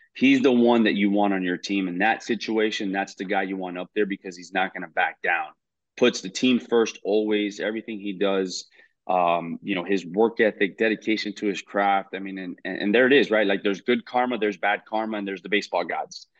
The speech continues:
And, like, the baseball gods definitely, you know, shined upon him, um, you know, the first, uh, two walk-off wins that we have. But even again, when he comes up in a situation, everyone in the dugout knows that, hey, he's gonna come through for us. And if he doesn't come through,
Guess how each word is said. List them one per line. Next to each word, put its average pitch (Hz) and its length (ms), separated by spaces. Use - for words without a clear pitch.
And, 101 220
like, 98 240
the 95 80
baseball 110 400
gods 104 320
definitely, 104 400
you 104 240
know, 101 120
shined 113 340
upon 110 340
him, 98 340
um, 90 540
you 104 120
know, 98 140
the 92 120
first, 107 440
uh, 90 340
two 123 160
walk-off 104 500
wins 101 260
that 87 140
we 95 120
have. 87 360
But 95 200
even 117 240
again, 117 300
when 87 100
he 113 120
comes 110 240
up 117 140
in 104 80
a 95 40
situation, 98 640
everyone 104 340
in 101 100
the 90 80
dugout 98 440
knows 98 360
that, 90 160
hey, 98 160
he's 101 180
gonna 104 180
come 101 240
through 107 180
for 57 200
us. - 240
And 131 100
if 135 80
he 143 80
doesn't 160 360
come 113 220
through, 107 380